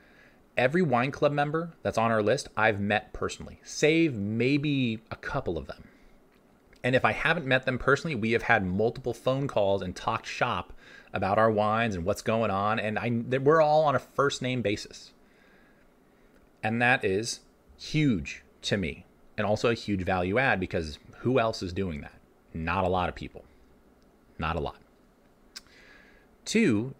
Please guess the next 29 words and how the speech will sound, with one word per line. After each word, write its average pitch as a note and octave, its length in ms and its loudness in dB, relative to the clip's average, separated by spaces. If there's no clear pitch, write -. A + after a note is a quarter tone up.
is, A#2+ 320 4
like, C3+ 200 0
a, D3 360 4
we've C3 280 2
actually A2+ 280 4
started A2 280 4
this B2+ 200 0
more A#2 220 2
recently A#2+ 460 -2
where G2 220 2
we G2 180 0
have, G#2 360 -2
like, F#2 160 -4
certain, G2 340 -4
like, E2+ 140 -6
swag C3 520 2
similar G2 300 -2
to D#2+ 60 -4
the D#2 180 -6
hat A#2+ 300 2
that A2 80 4
I'm G#2+ 140 2
wearing. G#2 240 0
If - 100 -8
you - 60 -8
see F2+ 160 -2
it E2+ 60 -2
on E2+ 140 -4
YouTube, F2 480 -4